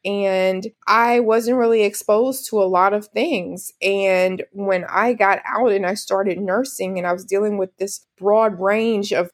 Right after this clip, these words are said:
these different mental health issues. And even now, I still see new things and I'm still dealing with new things, even as a nurse of twenty plus years.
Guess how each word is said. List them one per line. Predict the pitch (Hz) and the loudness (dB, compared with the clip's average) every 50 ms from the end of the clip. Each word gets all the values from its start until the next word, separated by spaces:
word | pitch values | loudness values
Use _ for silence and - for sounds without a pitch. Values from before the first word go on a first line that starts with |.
| _ | _
these | - 185 202 190 190 185 190 - _ - 185 | -10 -8 -6 -4 -6 -6 -8 -14 _ -16 -4
different | 185 220 220 220 - 202 185 - - | 0 0 0 2 2 0 0 0 0
mental | 196 190 196 233 - - 185 196 | -2 0 0 0 0 -2 -4 -4
health | 196 214 185 262 370 - - - | 0 2 2 2 2 0 -6 -4
issues. | 190 196 190 - - 185 190 185 180 180 175 180 - - | -2 -2 -2 -2 -4 -2 -2 -2 -2 -2 -4 -6 -2 2
And | 190 196 190 - - | 2 2 2 2 0
even | 247 339 349 320 269 262 254 | 0 0 2 2 2 2 2
now, | 247 262 359 370 254 185 156 | 2 2 2 2 4 4 4
I | - - 202 226 | 4 2 0 0
still | 233 - - - - 226 247 285 311 | 0 -4 -6 -4 0 0 0 0 0
see | 311 - - - 233 214 202 | -2 -4 -4 -2 0 0 0
new | 196 190 185 185 202 226 240 240 | 0 0 0 0 2 2 0 0
things | 240 - 220 220 220 208 202 196 196 190 190 | 0 0 0 0 2 0 -2 -2 -4 -2 -2
and | 190 185 | 0 0
I'm | 185 185 196 202 | 0 0 -2 -4
still | - - 196 208 208 | -4 -2 0 0 0
dealing | 190 190 190 202 208 202 190 | 2 0 0 0 0 -2 -2
with | 180 185 180 - | -2 -4 -4 -4
new | 180 185 196 | -6 -4 -4
things, | 202 - 196 202 208 208 - | -2 -2 -4 -4 -4 -6 -4
even | - 214 220 220 226 226 | -6 -4 -2 0 0 2
as | 202 202 196 202 | 2 2 2 2
a | 202 190 180 185 180 - _ - | 2 2 4 2 2 0 _ -2
nurse | 196 196 208 226 233 - | 0 2 2 0 0 0
of | 196 202 196 190 - - | 0 -2 -2 -2 -8 -16
twenty | - - - 220 220 220 214 208 208 202 202 190 185 180 185 _ | -12 -4 -2 -2 0 2 2 2 2 2 2 0 -2 -6 -12 _
plus | _ - 233 214 226 226 - | _ 2 2 2 2 0 -8
years. | 233 185 190 226 269 285 240 196 185 185 196 202 | -8 -6 -4 -2 0 2 2 2 2 2 0 -2